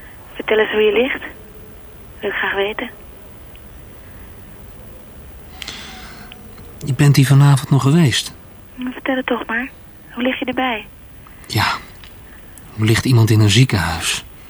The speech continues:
Speaker 2: Nou ja. Ik lig onder een wit laken dat er net nog een keer strak getrokken is door de verpleegster. Naast me staan duizend pakken sap die ik niet kan drinken.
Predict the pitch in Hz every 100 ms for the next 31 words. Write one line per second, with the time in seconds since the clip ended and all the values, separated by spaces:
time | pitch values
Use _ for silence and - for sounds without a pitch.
0 | - - - - - - - - - -
1 | 113 127 120 101 - - - - - -
2 | - - - - - - - 120 127 123
3 | 117 113 107 104 107 117 107 110 131 139
4 | 127 110 104 107 113 117 104 101 - 104
5 | - 120 117 113 - 107 - 107 98 101
6 | 101 - 107 117 127 143 - - - -
7 | - - - - - 120 131 - - 110
8 | 110 120 107 - 101 101 - 123 147 117
9 | 107 110 101 98 92 104 139 147 175